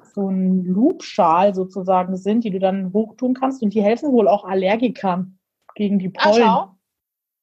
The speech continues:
Speaker 2: Ja,
Speaker 1: Da
Speaker 2: was
Speaker 1: dachte
Speaker 2: für
Speaker 1: ich
Speaker 2: dich.
Speaker 1: mir, ist ja auch mal eine gute Idee. Mhm.
Speaker 2: Und vor allem praktisch.
Speaker 1: Wir wollten jetzt noch kurz, weil wir hören uns ja natürlich immer diese Folgen dann nochmal an, gell?
Speaker 2: Ja.
Speaker 1: Exzessiv. <laughs> Weil
Speaker 2: Ja,
Speaker 1: uns das
Speaker 2: absolut.
Speaker 1: so Spaß macht,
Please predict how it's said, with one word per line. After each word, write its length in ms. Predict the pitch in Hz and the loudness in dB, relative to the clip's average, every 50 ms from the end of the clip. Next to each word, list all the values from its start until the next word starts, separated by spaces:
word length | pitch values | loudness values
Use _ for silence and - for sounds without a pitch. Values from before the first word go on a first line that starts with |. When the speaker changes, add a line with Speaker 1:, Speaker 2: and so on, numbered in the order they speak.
| _ _ - | _ _ -4
Speaker 2:
Ja, 160 | 285 254 226 | -2 0 2
Speaker 1:
Da 20 | 185 190 | 2 0
Speaker 2:
was 80 | 190 | 0
Speaker 1:
dachte 20 | - | -2
Speaker 2:
für 80 | 233 | -6
Speaker 1:
ich 60 | 240 | -4
Speaker 2:
dich. 100 | 262 262 | 0 2
Speaker 1:
mir, 240 | 262 269 277 302 285 - | 4 4 2 2 -2 -8
ist 100 | - - | -4 0
ja 100 | 277 240 | 2 2
auch 100 | 247 226 | 2 2
mal 80 | 220 208 | 0 -4
eine 120 | 196 196 | -6 -6
gute 240 | 185 208 196 185 196 | -8 -8 -10 -10 -10
Idee. 500 | 180 190 185 175 190 185 190 202 190 - _ | -10 -10 -10 -8 -6 -6 -6 -6 -8 -10 _
Mhm. 260 | - 226 220 185 180 196 | 0 2 2 2 2 2
Speaker 2:
Und 120 | 220 262 | 2 2
vor 160 | 240 208 - | 2 0 0
allem 140 | 196 196 202 | 0 0 -2
praktisch. 760 | - - 233 247 262 - - - 214 202 190 - - - - _ _ _ _ _ _ _ _ | -2 -2 -2 -2 -2 -2 -4 -2 -2 -2 -2 -2 -6 -14 -20 _ _ _ _ _ _ _ _
Speaker 1:
Wir 140 | - 247 233 | 2 2 4
wollten 300 | 262 302 339 - 381 349 | 4 2 2 0 -2 -2
jetzt 180 | 311 311 - 294 | -2 -2 -2 -2
noch 180 | 277 262 269 | -4 -4 -4
kurz, 460 | - - 269 302 403 - - - - - 208 | -4 -2 0 0 0 -2 -4 -12 -12 -4 0
weil 320 | 220 226 254 262 233 214 | 2 2 2 0 0 -2
wir 100 | 240 214 | -2 0
hören 160 | 220 233 269 | 0 0 -2
uns 120 | 294 - 254 | -2 -4 -6
ja 40 | 226 | -6
natürlich 320 | 220 214 - 247 247 240 | -6 -6 -6 -8 -8 -8
immer 160 | 233 220 208 | -6 -6 -6
diese 220 | 190 202 185 190 196 | -6 -6 -8 -8 -8
Folgen 360 | 190 - 190 208 208 220 202 | -2 0 2 2 2 0 -2
dann 120 | 185 175 175 | -4 -4 -4
nochmal 300 | 170 160 - 165 147 - | -6 -8 -6 -6 -6 -4
an, 280 | 156 185 214 294 320 | -2 -2 -2 -2 -2
gell? 280 | - 196 202 233 - - - _ _ _ _ _ _ _ _ _ - | 2 2 4 4 2 0 -4 _ _ _ _ _ _ _ _ _ -4
Speaker 2:
Ja. 140 | 214 220 226 - - _ - | -2 0 0 -2 -2 _ 0
Speaker 1:
Exzessiv. 960 | 220 254 - - - - - 226 214 - - 220 214 240 - - - - - _ _ - - - - - - | 0 0 0 -4 -8 -4 -2 -2 -2 0 0 2 4 4 4 2 -2 -10 -12 _ _ -20 -20 -20 -8 -4 -2
<laughs> 460 | 330 320 339 - - - - - - | -2 -2 -2 -4 -6 -6 -4 0 2
Weil 300 | 254 247 233 262 285 277 | 2 4 4 2 0 -2
Speaker 2:
Ja, 100 | - 226 - - - 220 - | -2 -2 -2 -2 -4 -6 -4
Speaker 1:
uns 180 | - 247 262 - | -4 -4 -4 -2
das 80 | 220 - | -4 -4
Speaker 2:
absolut. 300 | - - 208 190 269 247 | -4 -4 -4 -2 -2 -4
Speaker 1:
so 60 | - | -4
Spaß 440 | - - 220 202 208 233 - - 302 | -2 0 4 4 4 4 2 0 -4
macht, 260 | 294 294 392 427 | -4 -2 -2 -4